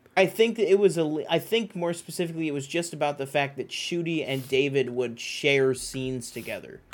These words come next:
which has ne-, which has really never happened before with, with a Doctor, you know, in the regeneration episode. So when that happened, I was, I was just, like, baffled and confused and just like, "What is going on?" But I,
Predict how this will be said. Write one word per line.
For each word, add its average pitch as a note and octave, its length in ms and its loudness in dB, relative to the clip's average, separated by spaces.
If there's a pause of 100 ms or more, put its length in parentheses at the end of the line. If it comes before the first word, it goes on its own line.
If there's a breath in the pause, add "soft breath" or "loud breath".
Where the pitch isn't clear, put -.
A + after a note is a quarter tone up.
(480 loud breath)
which C#3 180 2
has B2+ 240 2
ne-, C3 180 -2
which C3 200 2
has A#2 160 -6
really A#2+ 220 0
never A#2 320 -2
happened A#2+ 400 -10
before G#2 420 -8
with, A#2 400 -12
with B2 380 -4
a C3+ 120 0
Doctor, B2 480 0
you B2 160 -4
know, A#2 160 -2 (340 loud breath)
in F#3+ 160 10
the E3 80 6
regeneration C#3 640 4
episode. G#2+ 440 -10 (720 loud breath)
So G#3 200 6
when F#3 260 6
that G#3 200 6
happened, F3 400 2
I D3+ 140 6
was, D3 300 0
I G#3 160 4
was G3 160 4
just, D#3+ 180 0
like, C3 320 -2 (300)
baffled F#3 560 4
and D3 200 2
confused F3 580 -2
and C#3+ 140 0
just C#3 180 -4
like, B2 180 -4
"What D#3 180 2
is C#3+ 100 -2
going C#3 280 0
on?" E3 320 2 (1040 loud breath)
But F3 340 2
I, G#3 340 6